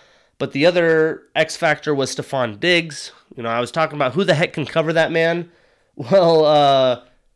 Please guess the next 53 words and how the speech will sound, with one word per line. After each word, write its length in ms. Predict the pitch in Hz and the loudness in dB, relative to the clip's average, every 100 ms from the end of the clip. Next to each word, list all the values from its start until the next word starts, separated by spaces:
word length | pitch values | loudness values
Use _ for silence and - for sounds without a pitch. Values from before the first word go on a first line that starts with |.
| _ | _
Nobody 340 | - 208 185 131 | 0 2 2 0
could, 180 | 139 117 | -2 -2
apparently, 460 | 143 147 123 120 | 0 -2 -2 -6
because 320 | 120 123 151 | -6 -6 -6
the 60 | 131 | -2
man 220 | 139 135 | -2 0
went 140 | 131 123 | 0 -2
off, 320 | 107 - - | -4 -10 -10
right? 300 | 123 123 131 | -4 -2 0
Um, 380 | 127 113 110 107 _ _ _ _ | 0 0 -2 -6 _ _ _ _
really, 240 | 147 156 165 | 2 4 4
that 180 | 160 | 4
offense 500 | 151 147 - 151 151 | 4 0 0 -2 -2
is 140 | 143 113 | -8 -2
Josh 280 | 147 139 151 | -2 -2 -2
Allen's 300 | 135 131 120 | -2 -4 -4
arm 260 | 123 139 | -2 -2
and 80 | 139 | -4
Stefon 440 | - 127 131 120 | -8 -6 -4 -4
Diggs, 360 | 110 120 160 147 | -2 -2 -2 -4
and 140 | 127 | -6
how 120 | 113 127 | -2 -4
can 140 | 139 | -2
you, 160 | 127 123 | -4 -4
you 200 | 127 131 | -6 -6
match 280 | 123 117 127 | -4 -4 -6
up 140 | 113 | -8
with 120 | 131 | -6
them? 240 | 156 165 170 _ _ _ _ - | -6 -8 -12 _ _ _ _ -6
Beasley 320 | 170 175 208 | -4 -2 -2
did 220 | 151 160 | 2 2
end 160 | 175 180 | 2 0
up 160 | 160 | -2
playing, 440 | - 135 143 170 156 | -4 -4 -2 -4 -4
but 380 | 135 127 - _ _ _ - | -2 -2 -6 _ _ _ -10
to 100 | 156 | -4
me, 160 | 165 | -2
it 80 | 180 | 0
didn't 180 | 156 135 | -2 -4
look 160 | 143 | -4
like 180 | 143 135 | -4 -4
he 60 | 143 | -4
was 120 | 127 | -4
a 60 | 113 | -4
hundred 240 | 139 135 | -6 -4
percent 380 | 123 - 139 123 | -6 -4 -4 -2
whatsoever. 560 | 135 - 131 123 123 | -6 -4 -4 -4 -2
He 80 | 127 | -2
was 200 | 120 110 | -4 -4
limping 260 | 143 143 135 | -4 -4 -4
off 160 | 131 | -4
the 80 | 131 | -8
field. 520 | - 135 127 127 123 | -8 -2 0 0 -2